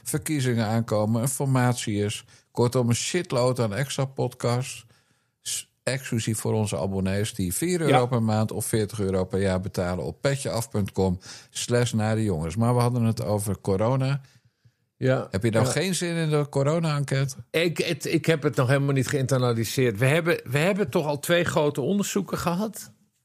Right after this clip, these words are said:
Speaker 2: Van hoe
Speaker 1: Ja, we krijgen het, het waar het om
Speaker 2: waar,
Speaker 1: gaat
Speaker 2: waar
Speaker 1: met
Speaker 2: die van de onderzoeksraad van de veiligheid? Waren die het?
Speaker 1: Ja, dat zal
Speaker 2: En
Speaker 1: allemaal wel, Bas, maar een parlementaire enquête is het hoogste goed wat er is.
Speaker 2: Ja, nee, dat zal wel.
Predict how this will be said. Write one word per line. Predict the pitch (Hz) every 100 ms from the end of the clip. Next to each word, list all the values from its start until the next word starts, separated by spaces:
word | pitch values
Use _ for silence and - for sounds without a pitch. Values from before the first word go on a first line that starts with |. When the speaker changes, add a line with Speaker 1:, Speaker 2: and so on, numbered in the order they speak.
| _ _ - - _
Speaker 2:
Van | - - 151 143 -
hoe | 135 139 - - - -
Speaker 1:
Ja, | 104 85
we | 92
krijgen | 104 95 101
het, | 90
het | 87 95
waar | -
het | 104 117
om | 104
Speaker 2:
waar, | 175
Speaker 1:
gaat | 175
Speaker 2:
waar | 180
Speaker 1:
met | 185
Speaker 2:
die | 185
van | 196
de | 185
onderzoeksraad | - 196 185 202 170 170 180
van | 185
de | 175
veiligheid? | 196 220 233 - 226 - -
Waren | 185 202 -
die | 220
het? | 240
Speaker 1:
Ja, | -
dat | 95 -
zal | -
Speaker 2:
En |
Speaker 1:
allemaal | 139 131
wel, | 120 120
Bas, | 104 107 95
maar | 104
een | 104
parlementaire | - 107 101 95 101 101
enquête | 104 113 113 104
is | 92
het | -
hoogste | 92 104 104 -
goed | - 107 101
wat | 98 101
er |
is. | 113 139 - - _ _ _
Speaker 2:
Ja, | 135 127 123 123
nee, | 120 117 110
dat | 98
zal | - 120
wel. | 110 110